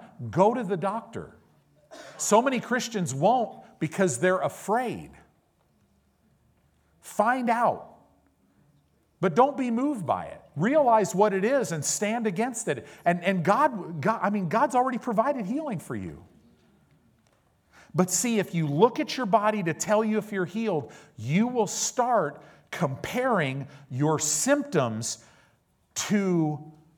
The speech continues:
what you're feeling, what you're seeing, or what the doctor is saying, and now you'll start getting confused. "Well, I thought I received my healing, but I guess I didn't. Well, maybe God this, or maybe God that." No, no,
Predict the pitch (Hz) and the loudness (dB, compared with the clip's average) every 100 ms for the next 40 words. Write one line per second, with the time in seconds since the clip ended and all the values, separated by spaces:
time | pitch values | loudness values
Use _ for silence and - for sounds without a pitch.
0 | - 139 185 185 170 147 - 196 226 247 | -6 2 2 2 2 0 0 -2 0 0
1 | 254 254 240 208 160 170 - 143 - - | -4 -6 -8 -2 0 0 -2 -2 -2 -2
2 | 196 214 214 175 156 156 147 123 226 226 | -2 -2 -2 0 0 -2 -2 0 0 0
3 | - 147 117 - 120 117 117 127 - - | -4 -4 -4 -4 -4 -4 -6 -10 -16 -20
4 | - 147 139 139 175 220 233 170 143 151 | -4 -2 0 -2 -2 0 2 2 2 0
5 | 147 - 165 143 113 127 131 127 147 117 | -2 -2 -2 -2 -4 -4 -6 -6 -8 -8
6 | 160 156 113 73 - - - _ _ _ | -8 -6 -6 -8 -14 -20 -20 _ _ _
7 | _ _ _ _ _ _ _ 127 127 117 | _ _ _ _ _ _ _ -10 -8 -8
8 | - 214 254 113 95 95 - 180 135 90 | -6 -6 -6 -8 -8 -12 -10 -10 -10 -12
9 | 85 90 87 90 90 87 127 - 87 82 | -10 -10 -10 -10 -12 -12 -12 -12 -12 -12
10 | 85 131 190 - _ _ _ _ _ _ | -10 -10 -12 -18 _ _ _ _ _ _
11 | _ _ - 131 131 180 226 220 165 120 | _ _ -10 -8 -6 -4 -4 -4 -6 -8
12 | 104 135 131 123 92 98 104 156 - 120 | -8 -4 -4 -6 -8 -8 -8 -8 -8 -8
13 | 98 113 165 202 160 123 113 95 110 123 | -8 -6 -6 -8 -8 -6 -6 -4 -4 -6
14 | - - 240 254 202 143 | -10 -4 0 2 0 -2